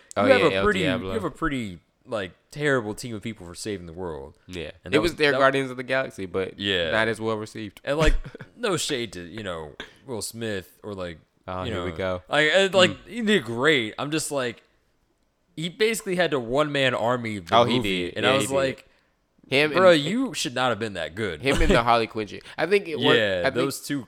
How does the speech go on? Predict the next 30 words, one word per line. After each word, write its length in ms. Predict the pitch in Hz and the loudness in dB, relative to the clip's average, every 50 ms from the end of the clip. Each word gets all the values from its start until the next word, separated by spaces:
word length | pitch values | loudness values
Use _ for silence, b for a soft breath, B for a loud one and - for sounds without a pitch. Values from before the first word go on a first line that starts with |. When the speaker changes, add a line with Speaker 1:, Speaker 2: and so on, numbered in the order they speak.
| - | -6
Speaker 2:
carried 420 | - - 139 131 123 113 95 87 80 | -4 -2 -2 -2 -2 -4 -6 -8 -10
this 160 | 90 82 - | -12 -12 -10
movie, 320 | 101 107 101 82 82 82 | -10 -10 -10 -10 -12 -10
and 80 | 85 - | -6 -2
they 120 | 135 120 | 0 0
Speaker 1:
Yeah. 80 | 113 104 | 0 0
Speaker 2:
shouldn't, 240 | - - 135 - - | -2 -4 -6 -4 -2
they 80 | 185 185 | -2 -2
shouldn't 200 | - 247 220 180 | -2 -2 -4 -4
have 60 | 123 | -4
been 80 | 117 113 | -2 0
able 200 | 147 165 135 123 | 0 2 0 -2
to, 220 | - - 113 107 - | -4 -6 -6 -6 -6
and 120 | 120 127 | -8 -8
they 40 | 120 | -8
shouldn't 260 | 107 - 127 113 90 | -10 -10 -10 -12 -12
have 80 | 78 85 | -8 -6
had 200 | 101 95 80 69 | -6 -6 -6 -8
to. 160 | - - 65 64 | -12 -16 -16 -14
Like, 240 | 71 78 78 78 76 _ - | -12 -10 -10 -10 -10 _ -6
Speaker 1:
I 80 | 117 | -6
think 180 | 120 135 156 139 | -4 -4 -2 -2
it 100 | 139 127 113 | -2 -2 0
wor-, 160 | 117 120 - - | -2 -2 -2 0
I 120 | 117 117 | 0 0
think 180 | 120 139 139 127 | 0 0 -2 -2
it 100 | 120 98 | -2 0
worked 320 | 104 110 113 117 101 98 | 2 2 2 2 0 -2
because 320 | 98 104 87 98 101 92 85 | -8 -10 -8 -6 -6 -6 -6
people 600 | - - 101 92 - - 98 - - 90 87 | -6 -8 -8 -8 -8 -8 -8 -8 -8 -10 -12